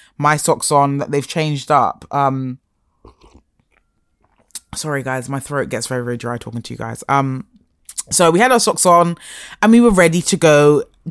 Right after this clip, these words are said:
to jump. So we get through. There's, like, a, a section where they show you, like, a video of, like, when, what not to do, what to do, da, da, da, da, right?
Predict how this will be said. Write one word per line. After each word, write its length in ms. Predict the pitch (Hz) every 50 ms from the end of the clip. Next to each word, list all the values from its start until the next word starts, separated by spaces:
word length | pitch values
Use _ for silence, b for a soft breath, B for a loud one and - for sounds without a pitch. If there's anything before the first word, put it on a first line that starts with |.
| - _ _ _ _ _ _ _ _ _
to 100 | - 214
jump. 520 | 202 - 381 370 185 123 - - - -
So 180 | - - 180 175
we 120 | 185 202
get 260 | 180 - 285 - -
through. 580 | - - - 196 190 180 175 170 165 165 160 - - _ _ _ _ _
There's, 220 | - 160 180 175 156
like, 220 | 185 185 - -
a, 400 | 185 170 160 156 151 143 143 135 B B B B B B B -
a 60 | 156
section 400 | 147 - 190 - - - 165 147
where 80 | 147 143
they 120 | 143 139
show 160 | 131 - 160
you, 160 | 143 143 143
like, 200 | 139 139 131 -
a 40 | -
video 500 | 131 131 143 123 127 131 127 123 123 123
of, 100 | 123 117
like, 320 | 127 127 127 120 - - -
when, 200 | 131 131 120 -
what 400 | - 98 123 135 143 147 - -
not 220 | 143 147 - -
to 100 | - -
do, 220 | 113 127 139 131 127
what 180 | 131 127 -
to 80 | - -
do, 260 | 123 123 131 127 127
da, 140 | 123 131 127
da, 100 | 120 123
da, 140 | 120 123 127
da, 180 | 127 117 - 69
right? 340 | 117 123 131 156 180 -